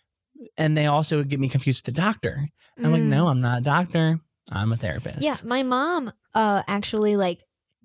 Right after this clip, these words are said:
Speaker 2: got you confused with somebody who, like, can write prescriptions out.
Speaker 1: Yeah.
Speaker 2: And I was like, "No, he's not a psychiatrist.
Speaker 1: Yes.
Speaker 2: He's a, a therapist.
Speaker 1: Yes,
Speaker 2: He's
Speaker 1: and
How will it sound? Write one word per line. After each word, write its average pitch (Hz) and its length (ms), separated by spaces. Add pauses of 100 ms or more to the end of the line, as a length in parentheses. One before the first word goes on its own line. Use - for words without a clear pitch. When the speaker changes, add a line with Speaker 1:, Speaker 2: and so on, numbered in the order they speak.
Speaker 2:
got 202 320
you 208 140
confused 196 440
with 190 100
somebody 190 380
who, 196 160
like, 185 300
can 208 240 (100)
write 190 280 (100)
prescriptions 226 600
out. 277 340
Speaker 1:
Yeah. 120 320 (140)
Speaker 2:
And 233 100
I 254 80
was 240 100
like, 220 220
"No, 214 400
he's 208 280
not 214 180
a 202 60
psychiatrist. 175 960
Speaker 1:
Yes. 120 260
Speaker 2:
He's 185 360
a, 165 340 (180)
a 180 120
therapist. - 880
Speaker 1:
Yes, 135 360
Speaker 2:
He's - 40
Speaker 1:
and 156 400